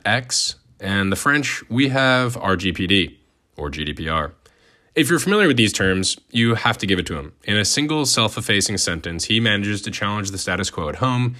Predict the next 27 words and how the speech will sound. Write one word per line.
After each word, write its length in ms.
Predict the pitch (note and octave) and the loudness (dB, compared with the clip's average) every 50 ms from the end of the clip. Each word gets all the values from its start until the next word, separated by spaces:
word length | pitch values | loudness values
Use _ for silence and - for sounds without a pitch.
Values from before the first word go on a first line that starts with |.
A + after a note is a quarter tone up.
| - - - _ - | -12 -20 -20 _ -4
maintain 460 | G#2 G#2 G2+ G2 G2 - B2+ C3+ C#3 | 0 0 0 0 0 0 -2 0 0
support 460 | B2+ - A#2+ A#2+ - - A2 G#2+ G#2+ G2+ | -2 -2 -4 -4 -4 -2 -2 -2 -2 -4
for 160 | - G2 E2 | -4 -6 -2
popular, 560 | - G#2 G2+ G2+ G#2 G#2+ G#2 G#2 G#2 G2+ G2+ - | 0 0 0 0 0 0 0 0 -2 -4 -6 -6
yet 100 | - F#2 | -6 -6
at 80 | F#2 F2 | -6 -4
times 240 | G#2 G#2 G#2 G#2 - | -4 -4 -6 -6 -4
questionable, 640 | - G#2+ G2+ G2 - G#2+ F2+ E2 E2+ F#2+ G#2+ A2+ | -4 -2 -2 -2 -2 -4 -4 -4 -4 -6 -8 -8
legislation, 800 | - F#2+ F#2+ F2+ F#2+ F#2 - A#2 B2 C3 B2 B2+ C#3 C#3 C#3 B2+ - - - - _ _ _ _ - C3 | -10 -8 -6 -6 -4 -4 0 0 0 0 0 0 -4 -4 -6 -8 -12 -20 -20 -20 _ _ _ _ -2 0
and 180 | C3 C3 A#2+ | 0 2 2
takes 240 | A#2+ A#2+ A#2+ G#2+ - | 2 0 0 0 0
his 140 | - G#2 - | -4 -4 0
hat 200 | - G#2+ G#2 F#2+ | 0 0 2 2
off 200 | F#2+ F#2+ F2+ - | 0 0 -2 -2
to 80 | - | -4
worldwide 420 | F2 F2 F2+ F2+ F2 F2 E2+ E2 D#2+ | -4 -4 -2 -2 -2 -2 -2 -2 -2
leaders 300 | D#2 D#2+ D#2 D#2 C#2+ D#2 | -4 -4 -4 -4 -6 -6
in 80 | D2 | -8
tech. 340 | - - E2 C#2+ - - - _ _ _ _ _ _ _ _ _ _ - | -8 -6 -8 -8 -8 -12 -20 _ _ _ _ _ _ _ _ _ _ -4
Quite 260 | - C3+ B2+ B2 B2 | 0 0 0 0 -2
the 40 | - | -4
feat. 280 | - - D#2 B1+ - - _ _ _ _ _ _ _ _ _ - | -6 -6 -6 -6 -8 -14 _ _ _ _ _ _ _ _ _ -4
But 80 | A2+ D3+ | -2 0
let's 160 | F3+ E3+ B2+ | 0 0 2
break 180 | - D3 B2+ G#2 | 2 2 2 2
it 60 | E2+ | 0
down. 280 | F#2 E2 D#2 C#2 - | 0 -2 -2 -4 -8